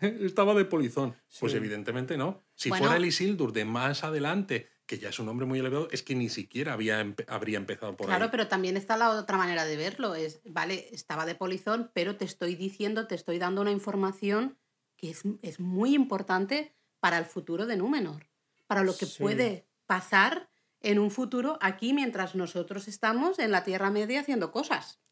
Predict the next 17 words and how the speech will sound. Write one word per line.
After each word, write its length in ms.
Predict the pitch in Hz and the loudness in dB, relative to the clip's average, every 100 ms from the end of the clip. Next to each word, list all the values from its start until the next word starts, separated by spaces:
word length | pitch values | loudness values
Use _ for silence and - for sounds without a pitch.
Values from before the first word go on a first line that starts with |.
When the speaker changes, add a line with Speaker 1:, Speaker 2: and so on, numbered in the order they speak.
| - | -2
Speaker 1:
Claro, 300 | 131 117 117 | 0 2 0
pero 160 | 107 | -2
si 120 | 98 98 | -2 -2
le 100 | 98 | -2
da 80 | |
esa 120 | 107 127 | -2 -2
información, 680 | 117 127 127 120 156 202 - _ _ - | -2 -2 -2 -2 0 0 -4 _ _ -4
él 160 | 117 | -2
acaba 260 | - 95 95 | -2 -2 -2
en 60 | |
un 100 | 101 | -2
calabozo, 640 | 101 127 143 190 190 214 226 _ - | -2 0 2 0 2 2 0 _ -8
la 120 | 104 | -4
expedición 720 | 95 - 101 98 - 117 104 - _ - | -4 -4 -4 -4 0 0 0 -6 _ -10
no 200 | 98 98 | -4 -2
se 180 | - 107 | -2 -2
envía, 680 | 117 180 208 202 226 233 | 0 0 0 2 0 0